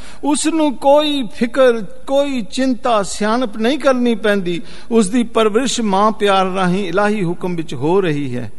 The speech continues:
ਤੇ ਉਸ ਦੀਆਂ ਸਾਰੀਆਂ ਲੋੜਾਂ ਸਹਿਜੇ ਹੀ ਪੂਰੀਆਂ ਹੋ ਜਾਂਦੀਆਂ ਹਨ।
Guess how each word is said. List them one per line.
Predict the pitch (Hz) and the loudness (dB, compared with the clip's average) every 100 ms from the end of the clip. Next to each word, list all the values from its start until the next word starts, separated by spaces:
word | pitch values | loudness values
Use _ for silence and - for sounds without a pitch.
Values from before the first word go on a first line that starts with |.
| - - - | -10 -10 -4
ਤੇ | 151 160 190 | -4 -2 -2
ਉਸ | 156 | -2
ਦੀਆਂ | 151 165 139 | -2 -2 -4
ਸਾਰੀਆਂ | - 175 202 208 202 175 | -2 0 0 -2 -2 -2
ਲੋੜਾਂ | 151 156 156 | -2 0 -2
ਸਹਿਜੇ | 135 - 160 196 175 | -2 -4 -4 -2 -2
ਹੀ | 151 | -4
ਪੂਰੀਆਂ | 147 151 139 135 131 | -4 -6 -4 -4 -2
ਹੋ | 131 | -4
ਜਾਂਦੀਆਂ | 123 127 123 131 120 | -2 -4 -4 -4 -4
ਹਨ। | 110 120 | -4 -6